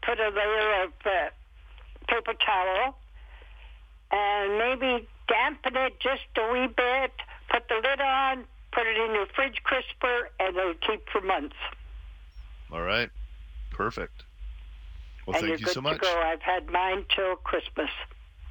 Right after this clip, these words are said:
Speaker 2: Awesome. Keeps them nice and fresh.
Speaker 1: <laughs> Yes, it does.
Speaker 2: All right.
Speaker 1: That
Speaker 2: Perfect.
Speaker 1: depends
Speaker 2: Thank
Speaker 1: on
Speaker 2: you
Speaker 1: how
Speaker 2: so
Speaker 1: many
Speaker 2: much.
Speaker 1: carrots you have. Yep. It's a good idea. Yep. Okay.
Speaker 2: Awesome. Thank you so much.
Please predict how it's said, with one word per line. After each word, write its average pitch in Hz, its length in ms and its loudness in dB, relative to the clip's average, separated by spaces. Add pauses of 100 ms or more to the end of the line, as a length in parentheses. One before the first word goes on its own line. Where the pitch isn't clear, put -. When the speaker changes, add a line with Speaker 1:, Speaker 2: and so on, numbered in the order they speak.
(440)
Speaker 2:
Awesome. 104 480 0
Keeps 127 220 0
them 120 100 -2
nice 123 240 2
and 117 100 -8
fresh. 123 420 0 (380)
Speaker 1:
<laughs> - 80 -4 (480)
Yes, 190 220 2
it 214 140 -4
does. 185 280 0 (720)
Speaker 2:
All 95 120 2
right. 92 200 2
Speaker 1:
That - 80 -20
Speaker 2:
Perfect. 196 380 0
Speaker 1:
depends 208 200 2
Speaker 2:
Thank 214 60 2
Speaker 1:
on - 20 -4
Speaker 2:
you 196 60 2
Speaker 1:
how 202 80 4
Speaker 2:
so - 60 -2
Speaker 1:
many - 140 2
Speaker 2:
much. - 20 4
Speaker 1:
carrots 214 280 2
you 180 80 2
have. 170 320 2 (100)
Yep. 208 220 2 (320)
It's - 120 -10
a 190 40 4 (100)
good 202 140 4
idea. 185 480 2 (280)
Yep. 247 160 2 (280)
Okay. 311 220 0
Speaker 2:
Awesome. 247 220 0
Thank 156 280 -4
you 135 80 -4
so 147 140 0
much. 143 400 0